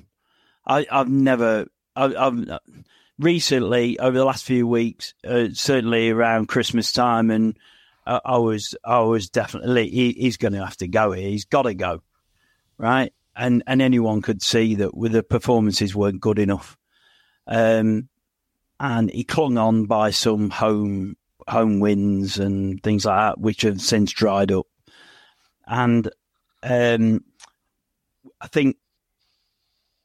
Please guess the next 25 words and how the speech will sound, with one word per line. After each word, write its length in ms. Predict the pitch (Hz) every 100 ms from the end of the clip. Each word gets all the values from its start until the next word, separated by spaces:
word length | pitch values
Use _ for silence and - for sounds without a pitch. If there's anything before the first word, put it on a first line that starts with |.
| _ _ _ _ _ _ _ _ _
I, 160 | 123 135 -
even 340 | 147 135 131
I 220 | 123 120
would 280 | 117 110 107
s-, 240 | - 120 104
turn 300 | 143 123 113
around 220 | 110 104
and 100 | 101
say, 300 | - 107 92 _ _ _ -
right, 320 | 113 113 101
if, 160 | 127 123 -
if 100 | 135
the 140 | 123
Boswell 380 | 120 147 143 135
brothers 420 | 113 120 110 107
were 100 | 110
gonna 240 | 107 117 110
go, 380 | 110 107 92 117 _ _ _ _ _ _ _ _ _ _ _ _ -
and 220 | 107 107
I'm, 240 | 110 117
I'm 380 | 110 104 117 110
take, 260 | - 117 104 _ -
take, 420 | - 107 - -
uh, 180 | 113 104
Raggy's, 560 | 107 107 104 101 95